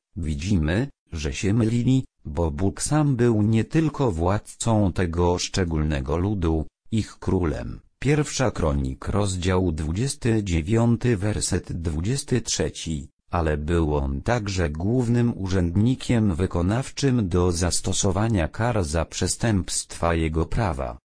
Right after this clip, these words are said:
Konsekwentnie w proporcji, na ile próbowali oszukać Pana na dziesięcinach,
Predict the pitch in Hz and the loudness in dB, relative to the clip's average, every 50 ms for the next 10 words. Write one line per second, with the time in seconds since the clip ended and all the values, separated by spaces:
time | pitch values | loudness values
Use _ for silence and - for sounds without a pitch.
0 | _ _ _ _ - 101 98 95 90 - - - - - - 135 143 147 127 113 | _ _ _ _ -2 2 2 2 2 2 0 -2 -4 -2 -2 0 2 2 2 0
1 | - - 151 131 107 - - - - - 80 - - - - - - - - - | 0 2 2 2 2 0 -4 -4 -4 -4 -2 0 2 2 2 2 0 -4 -4 -2
2 | 90 90 90 87 95 113 127 - - 165 143 117 117 123 - - 143 135 110 92 | 2 2 2 2 2 2 0 0 0 0 2 2 0 -2 0 0 0 2 4 4
3 | 87 82 76 69 67 65 71 73 78 87 90 - - 120 104 - 92 87 - - | 2 2 2 0 -2 -2 -2 -2 0 -2 -2 -2 -2 -2 -2 0 -2 -2 -2 -4
4 | - - 98 90 87 87 87 85 85 82 78 78 78 76 85 85 - - 80 82 | -2 0 0 2 2 2 2 2 2 2 2 0 0 0 -2 -2 -2 -2 -2 0
5 | 85 85 - - - 104 80 69 62 62 58 - - - - - | 0 0 -2 -2 0 0 0 0 -2 -6 -10 -12 -14 -18 -20 -20